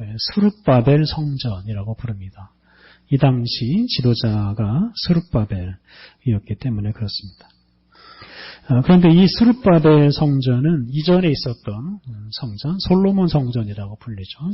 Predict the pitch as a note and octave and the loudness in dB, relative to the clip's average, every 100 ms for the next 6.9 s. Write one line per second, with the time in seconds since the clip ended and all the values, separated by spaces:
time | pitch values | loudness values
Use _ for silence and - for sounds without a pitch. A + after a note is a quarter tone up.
0 | - F3+ G3+ G3+ G3 E3+ D#3 D#3+ E3 C3 | 0 2 4 2 2 2 2 2 2 2
1 | A#2 A2+ D3+ B2+ G2+ _ _ _ _ _ | 0 0 0 -2 -6 _ _ _ _ _
2 | - D#3+ E3+ D3+ D3 E3 E3+ E3+ E3+ D#3 | -6 0 2 4 2 2 4 4 4 4
3 | D#3 C3+ A2+ G#2 G#2 B2+ - - F3+ D#3 | 4 2 0 0 -2 -4 -6 -6 -2 -2
4 | G#2 G2 G2+ A#2 - F#2+ _ _ _ _ | -2 -8 -10 -12 -12 -18 _ _ _ _
5 | _ _ _ _ - C#3+ - D3 - - | _ _ _ _ 0 2 4 2 2 -4
6 | A#2+ _ - C#3 F3+ A#3 - A#2 | -6 _ 2 4 4 2 -4 -12